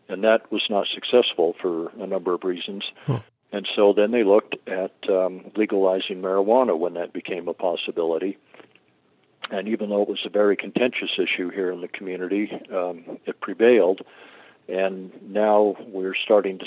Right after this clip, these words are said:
Speaker 1: see the benefits of that, uh, decision. And hopefully, um, it, it'll continue <laughs> into the future.
Speaker 2: So in short, Lance, it sounds like you didn't see other options.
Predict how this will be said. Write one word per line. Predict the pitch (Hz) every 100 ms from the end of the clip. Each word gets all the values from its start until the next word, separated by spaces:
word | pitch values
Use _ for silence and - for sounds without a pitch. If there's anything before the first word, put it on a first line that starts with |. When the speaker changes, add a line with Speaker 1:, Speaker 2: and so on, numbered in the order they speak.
| -
Speaker 1:
see | 110 98
the | 87
benefits | - 117 - 85 -
of | -
that, | - 90 92 - - 101
uh, | 87 85
decision. | 98 - 127 110 82 - _ - - - - _
And | 95 90
hopefully, | - 110 - 101 92 87 - - - 92
um, | 85 85 82 - - _ _ _ _ _ _ _
it, | 101 -
it'll | 101 98
continue | - 98 117 107 117
<laughs> | 117
into | 117
the | 104
future. | - 120 123 - - - - -
Speaker 2:
So | 147
in | 127 135
short, | - 175 156
Lance, | 143 143 135
it | 120
sounds | 147 139
like | 127 110
you | 113
didn't | 123 113
see | - 127
other | 104 101
options. | 82 73 - 92 -